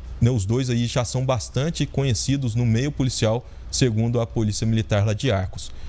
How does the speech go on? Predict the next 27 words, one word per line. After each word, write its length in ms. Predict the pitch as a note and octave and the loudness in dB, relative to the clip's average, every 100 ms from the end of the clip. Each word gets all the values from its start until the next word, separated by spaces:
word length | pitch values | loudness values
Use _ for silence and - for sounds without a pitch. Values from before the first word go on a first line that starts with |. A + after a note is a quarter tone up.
| - - | -8 4
A 140 | G#2+ G#2 | 6 6
P 140 | A#2+ | 4
M 180 | A2+ B2+ | 2 2
agora 320 | A#2 A#2+ C3 | 2 2 2
segue 420 | - - C3 D3+ | 0 0 -2 0
em 100 | D3 | 0
busca 440 | G#2 A#2+ C#3+ - - - - | 2 2 0 -2 -2 -8 -2
de 120 | G#2+ C3 | 2 2
um 80 | |
terceiro 520 | C#3+ C#3+ A#2+ - E3 F#3+ | 2 0 0 0 0 0
envolvido, 640 | E3+ C#3 G2+ A#2+ D3+ D#3 - - - | 0 0 2 2 0 -4 -10 -14 0
que 100 | - | 0
também 560 | - E3 A2+ G#2 E3+ | 4 4 4 0 0
já 180 | F#3 E3 | 0 -2
foi 200 | - C3+ | 0 0
identificado 720 | B2+ C#3+ - E3+ - A2+ C3+ C3+ - - A#2 | 2 -2 -2 0 2 2 2 -6 -12 -4 0
e, 60 | |
segundo 380 | - B2+ G#2+ A2+ | 2 2 2 0
os 80 | A2 | 0
militares, 680 | B2 C3+ - G#2+ A2+ A2+ - - - | 0 0 0 0 0 -4 -8 -12 0
ele 160 | A2+ A2 | 2 2
tem 260 | A#2 A#2 | 0 2
aí 160 | G#2 G#2+ | 2 0
vinte 380 | G2 C3 F3 - | 0 -2 0 -4
e 40 | |
quatro 540 | - - A2 - A2 | -2 0 0 0 0
anos 400 | G2 F#2+ G2 - | 2 2 0 -2